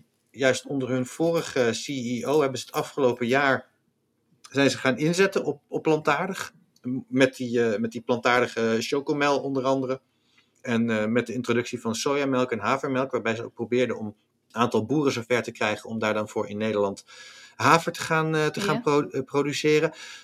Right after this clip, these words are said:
Speaker 1: Maar ja, volgens het R D gaat nu onder de nieuwe, eh, eh,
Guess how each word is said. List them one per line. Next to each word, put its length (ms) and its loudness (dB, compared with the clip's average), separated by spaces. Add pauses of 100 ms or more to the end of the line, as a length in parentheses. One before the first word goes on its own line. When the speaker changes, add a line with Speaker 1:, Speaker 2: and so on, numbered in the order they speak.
(100)
Speaker 1:
Maar 280 6
ja, 140 4
volgens 320 0
het 200 -2
R 180 4 (100)
D 240 6 (260)
gaat 380 2
nu 140 0
onder 360 0
de 100 0
nieuwe, 380 2 (240)
eh, 800 2
eh, 60 -6